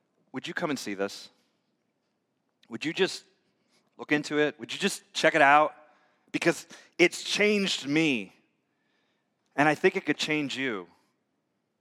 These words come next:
I think there's actually something of real substance here in this thing." And so our faith, like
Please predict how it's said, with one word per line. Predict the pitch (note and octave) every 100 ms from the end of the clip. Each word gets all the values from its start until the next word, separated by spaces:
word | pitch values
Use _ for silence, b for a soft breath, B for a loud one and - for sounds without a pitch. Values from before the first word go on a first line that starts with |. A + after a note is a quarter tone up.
| _ _ _
I | C3
think | E3+ E3+
there's | E3 C#3+
actually | D3+ D#3+ - D#3 C3+ A2+ b b b -
something | - C#3+ E3 D3+ D#3+ C#3+
of | B2 A2
real | C3 D3
substance | C#3+ - C3+ B2+ - B2 G#2+ - - _ _ _ _
here | - E3+ E3 A2+ F#2+ - _ _ _
in | A#2+ A2
this | G2 -
thing." | G#2 F#2 E2+ D#2+ _ _ _ _ _ _ _ _ _ _ _ _ _ _ _ _ _ _ _ _ _ _ _ _ _ _ -
And | A2
so | A#2+
our | B2 D#3
faith, | - - E3 F3 G#2 F#2+ - - _ _ _ _ _ _ _ _ _ _ _ _ _ _ _ _ _ _ _ _ _
like | A2+ B2+ - -